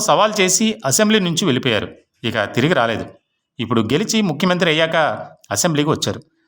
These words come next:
అంటే వీళ్ళకు సీఎం సీటు ఉంటేనే అసెంబ్లీకి వస్తారా, లేకుంటే రారా అని జనాలు చర్చించుకుంటున్నారు. కాబట్టి ప్రతి రాజకీయ నాయకుడు అసెంబ్లీకి హాజరు కావాలి, ప్రజా సమస్యలపై గళం విప్పాలి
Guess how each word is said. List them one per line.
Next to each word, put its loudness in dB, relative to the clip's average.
అంటే -2
వీళ్ళకు 0
సీఎం 2
సీటు -2
ఉంటేనే 2
అసెంబ్లీకి 0
వస్తారా, 0
లేకుంటే 0
రారా 2
అని 0
జనాలు -2
చర్చించుకుంటున్నారు. -2
కాబట్టి 0
ప్రతి 0
రాజకీయ 2
నాయకుడు 0
అసెంబ్లీకి 0
హాజరు 0
కావాలి, 0
ప్రజా 0
సమస్యలపై 0
గళం 0
విప్పాలి -2